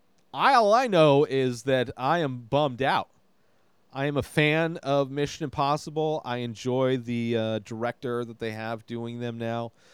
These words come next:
although my favorite was, uh, Mission Impossible five. If you actually want to check out the one advantage of this, I should re-release it since this is in the news. Uh, I did a top five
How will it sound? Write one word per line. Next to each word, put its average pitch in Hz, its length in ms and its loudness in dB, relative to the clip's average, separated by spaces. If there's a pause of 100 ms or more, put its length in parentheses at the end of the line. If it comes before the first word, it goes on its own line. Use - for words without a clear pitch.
(160)
although 107 640 -2 (340)
my 113 160 -2
favorite 120 540 -4
was, 107 420 -2
uh, 101 340 2
Mission 107 260 -6
Impossible 110 420 -4
five. 120 380 -2 (200)
If - 160 -14
you 131 80 0
actually 147 360 0
want 139 360 0 (120)
to 120 380 0 (300)
check - 320 -2
out 156 320 4 (200)
the 123 80 0
one 214 280 2
advantage 113 500 -2
of 92 160 -6
this, 92 380 -6 (100)
I 175 100 -4
should 127 220 -8
re-release 123 520 -4
it 95 120 -10
since 110 240 -12
this 113 180 -10
is 92 120 -10
in 101 100 -4
the 92 80 -10
news. 107 420 -6 (480)
Uh, 107 380 2
I 120 120 0
did 120 180 -2
a 107 60 -6
top - 360 -2
five 135 720 0